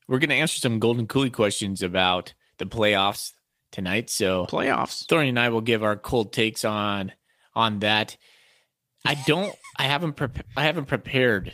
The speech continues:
Speaker 1: Like, I haven't done a lot of research on the playoffs.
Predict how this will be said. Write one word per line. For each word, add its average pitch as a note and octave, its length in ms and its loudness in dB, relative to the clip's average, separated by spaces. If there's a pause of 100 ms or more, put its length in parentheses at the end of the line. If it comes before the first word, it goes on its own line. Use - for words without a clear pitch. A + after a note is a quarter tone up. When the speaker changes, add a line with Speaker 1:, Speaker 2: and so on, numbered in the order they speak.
(140)
Speaker 1:
Like, G#2 240 0
I F2+ 120 2
haven't A#2+ 260 0
done A#2 160 0
a G#2+ 80 2
lot A2 160 2
of G2 100 -2
research G#2+ 580 0
on B2+ 320 2
the G#2+ 80 -2
playoffs. F#2 580 -2